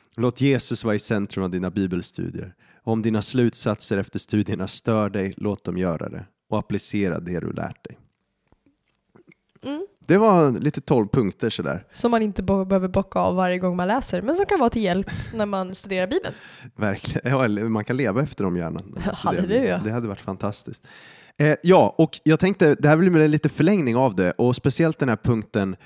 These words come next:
Speaker 1: som handlar om, eh, det här med, eh, att hitta mönster, hitta parallellhänvisningar, låt text tolka text och så. Det är
Speaker 2: Just
Speaker 1: del
Speaker 2: det.
Speaker 1: i redskap liksom,
Speaker 2: Mm.
Speaker 1: som vi kommer att prata om.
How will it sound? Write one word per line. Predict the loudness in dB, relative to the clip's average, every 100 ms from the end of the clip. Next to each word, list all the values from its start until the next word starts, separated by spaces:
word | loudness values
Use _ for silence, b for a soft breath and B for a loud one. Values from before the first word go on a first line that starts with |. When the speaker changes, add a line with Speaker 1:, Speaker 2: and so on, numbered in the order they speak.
| b
Speaker 1:
som | b -2
handlar | 2 2 4
om, | 4 4 0 -4 _ b b b -10
eh, | -4 -4
det | -4
här | -4 -2
med, | -2 0 -2 -4 -4
eh, | -4 -4 -10 -18 _ _ _ _ _ _ _ _ _
att | -8 -8 -8
hitta | -6 -6 _ 0 2 2
mönster, | 2 2 0 -2 -4 -4
hitta | -4 -4
parallellhänvisningar, | -2 -2 -2 -2 -2 -4 -4 -4
låt | -2 -4
text | -4 -6 -4
tolka | -4 -4
text | -8 -8 -10
och | -12
så. | -12 -12 B B
Det | 2 4
är | 4
Speaker 2:
Just | 2 4
Speaker 1:
del | 4 6
Speaker 2:
det. |
Speaker 1:
i | 4
redskap | 2 0 -2 -6 -6 -6
liksom, | -10 -10
Speaker 2:
Mm. | -8
Speaker 1:
som | -6
vi |
kommer | -6
att | -6
prata | -8 -10
om. | -16